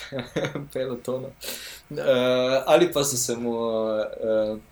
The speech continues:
iz klubskega avtomobila, eh, oziroma so mu iz klubskega avtomobila sporočali, da naj, eh, za voljo klubske razvrstitve ne pade,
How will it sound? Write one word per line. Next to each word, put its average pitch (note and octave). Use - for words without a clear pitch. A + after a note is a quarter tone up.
iz A2+
klubskega A2+
avtomobila, G#2+
eh, G2+
oziroma A#2
so A#2
mu B2+
iz A#2+
klubskega A#2
avtomobila A2
sporočali, G#2
da F#2
naj, A#2+
eh, G#2
za A2
voljo A#2
klubske A#2+
razvrstitve G2
ne G2+
pade, G2+